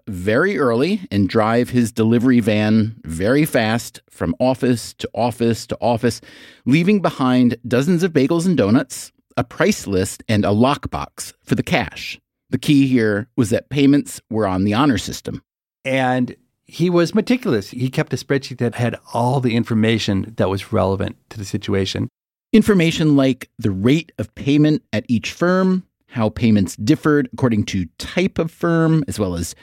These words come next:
Speaker 1: day of week, time of year, and so on. Also, how many bagels and donuts went unsold at each location on a given day.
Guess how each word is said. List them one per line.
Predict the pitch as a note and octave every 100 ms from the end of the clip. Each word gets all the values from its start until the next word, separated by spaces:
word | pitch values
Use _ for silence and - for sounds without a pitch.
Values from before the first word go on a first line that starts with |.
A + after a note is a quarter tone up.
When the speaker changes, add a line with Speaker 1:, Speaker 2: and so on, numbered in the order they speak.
| - _
Speaker 1:
day | G#2+ B2+ A2
of | E2
week, | B2 E3+ - -
time | - B2+ B2
of | F#2+ G#2
year, | C#3 C#3+ C3+ - _ _
and | A2+
so | A#2 G2 C#2+
on. | A#1+ A2 _ _ _ _ _
Also, | B2 B2+ F3 F3+ - _ -
how | C#3 E3
many | F3 D3 D#3
bagels | B2+ C3 D3 C3+
and | B2
donuts | A2+ A#2 A#2 - -
went | A#2+ A#2+
unsold | B2+ A#2+ A#2 E3 D#3 D#2 - - -
at | G2+
each | A2+ -
location | A2+ A2 A2 - F2 F#2 - -
on | G2+
a |
given | F#2+ F2
day. | F2+ D#2+ -